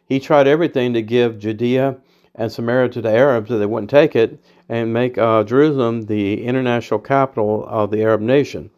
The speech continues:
I mean, you have Jews thinking this way, and you think it's totally insane because it is. This is an abomination before God. I don't know that, what these people conceive or define Hashem as, as being some sort of adaptive entity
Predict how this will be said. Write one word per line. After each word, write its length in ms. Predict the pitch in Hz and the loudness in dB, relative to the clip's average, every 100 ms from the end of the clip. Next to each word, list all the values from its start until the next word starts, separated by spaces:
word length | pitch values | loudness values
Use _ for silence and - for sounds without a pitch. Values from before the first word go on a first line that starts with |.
| _ - _ _ | _ -20 _ _
I 120 | - 113 | -8 -4
mean, 180 | 117 | -2
you 140 | 120 143 | 0 0
have 260 | 160 175 | 0 -2
Jews 380 | 131 147 151 143 | -2 0 0 0
thinking 320 | 147 147 143 | -2 -4 -4
this 240 | 120 101 - | -4 -4 -4
way, 380 | 98 95 101 95 | -6 -6 -10 -8
and 200 | 107 110 | -6 -4
you 80 | 113 | -4
think 220 | 151 156 | -4 -2
it's 220 | 113 - | -4 -4
totally 340 | - 190 202 | -4 -2 0
insane 400 | 104 101 131 147 123 | -2 -2 -4 -4 -4
because 260 | 95 92 | -6 -6
it 100 | 90 | -2
is. 420 | 113 98 87 95 _ _ - _ | 0 0 -4 -12 _ _ -20 _
This 320 | 110 107 139 139 | -6 0 0 0
is 100 | 120 | -4
an 80 | |
abomination 840 | 110 101 131 170 123 143 143 - 98 | 0 2 2 2 2 2 0 -6 -6
before 340 | 101 - 95 | -6 -4 -4
God. 480 | 90 95 101 82 98 - _ _ _ | -2 -2 -2 -4 -10 -14 _ _ _
I 140 | 107 113 | 0 0
don't 140 | 127 | 2
know 180 | 120 123 | 2 0
that, 160 | 104 | -2
what 540 | 98 - 117 113 131 143 | -6 -8 -10 -2 0 0
these 160 | 135 | -4
people 360 | - 127 117 117 | -2 -4 -4 -6
conceive 540 | 147 117 - 123 120 | -8 -10 -4 -2 -2
or 80 | 113 | -2
define 540 | 101 104 113 120 147 120 | -4 -4 0 0 0 -2
Hashem 520 | 104 - 143 156 147 | -6 -4 -2 0 -2
as, 380 | 80 85 104 - _ _ _ | -6 -8 -10 -12 _ _ _
as 180 | 123 107 | -6 -4
being 240 | 123 120 | -2 -2
some 260 | 107 127 113 | -2 -4 -4
sort 280 | - 117 110 | -2 0 0
of 100 | 95 | -2
adaptive 540 | 95 104 123 - 98 | -2 0 0 -2 -2
entity 580 | 113 123 101 87 82 98 | -2 -4 -6 -6 -6 -8